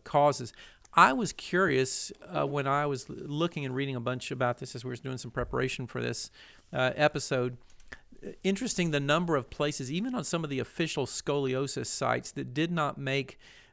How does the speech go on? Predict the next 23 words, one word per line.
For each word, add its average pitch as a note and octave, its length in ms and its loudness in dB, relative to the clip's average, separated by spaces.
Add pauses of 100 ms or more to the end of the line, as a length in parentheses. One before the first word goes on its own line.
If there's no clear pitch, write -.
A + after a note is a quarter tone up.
the C3+ 120 2
distinction, C#3+ 800 -2
uh, C#3 60 -6
the B2 140 -4
distinction D3+ 500 -2
that B2+ 100 -4
we C#3 100 -2
frequently B2+ 540 -4
speak - 400 -6
about B2 300 0
in C3+ 140 -6
the B2 40 -4
manual A#2+ 300 -4
therapy D3 400 -2
world A#2 320 -2
of A#2+ 180 -8
structural C#3 720 0
versus A#2+ 400 -6
functional D3 540 -2
scoliosis. A#2 840 -4
They A#2+ 160 -4
were A#2+ 160 -4
really C3 420 -2